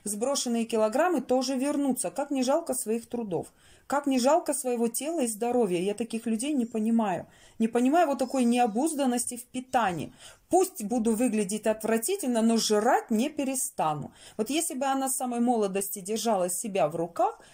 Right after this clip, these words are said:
сейчас она выглядела бы совсем по-другому. И не пришлось бы делать вот эту абдоминопластику, и кожа бы у нее так не отвисла.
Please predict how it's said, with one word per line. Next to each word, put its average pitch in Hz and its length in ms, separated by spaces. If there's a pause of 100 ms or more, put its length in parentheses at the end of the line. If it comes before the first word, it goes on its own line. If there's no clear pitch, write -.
(120)
сейчас 339 420
она 254 200
выглядела 202 480
бы 185 100
совсем 226 400
по-другому. 262 540
И - 20
не 339 120
пришлось 381 420
бы 302 140
делать 294 440
вот 262 180
эту 269 220
абдоминопластику, 233 920
и 294 80
кожа 294 420
бы 262 120
у 269 80
нее 254 300
так 240 220
не 226 120
отвисла. 208 600